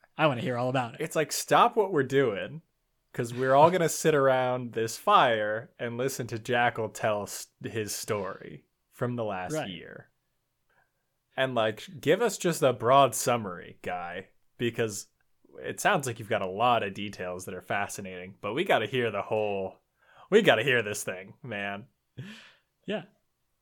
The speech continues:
Speaker 2: I'm with you on this. I think, I think this should have been night one. They, they get out over the stream and they sit down and they're like, "I know that there's a big scary orc coming after us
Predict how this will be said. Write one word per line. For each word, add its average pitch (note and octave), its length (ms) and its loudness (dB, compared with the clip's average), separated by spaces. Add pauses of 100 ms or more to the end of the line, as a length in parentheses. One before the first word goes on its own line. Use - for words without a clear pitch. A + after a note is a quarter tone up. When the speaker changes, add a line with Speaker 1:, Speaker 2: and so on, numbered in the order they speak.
(140)
Speaker 2:
I'm F3+ 360 4
with C3+ 280 -2
you G2 100 -6
on F#2 160 -8
this. F#2 300 -12
I D#3 180 -2
think, D3+ 400 -4 (320)
I - 120 6
think G#3+ 180 0
this C#3+ 160 4
should D3+ 160 2
have C3 80 0
been A#2+ 180 0
night B2+ 300 -2
one. G2+ 500 -6 (960)
They, A#2 260 2
they A#2 260 -2
get C3 200 4
out C3 260 4
over B2+ 220 -2
the A#2+ 120 -2
stream A#2+ 720 -6 (720)
and A2+ 180 -4
they G2+ 160 -4
sit - 460 -4
down B2 260 0
and A#2+ 100 -6
they're A#2 120 -2
like, A2 240 -2
"I C#3+ 140 -2
know D#3+ 260 2
that G#3+ 180 -4
there's F#3 220 -4
a D3+ 80 2
big C3 260 -4
scary A#2 1000 -4 (200)
orc A#2+ 480 -6
coming D#3+ 320 -6
after E3 460 -6
us - 380 -10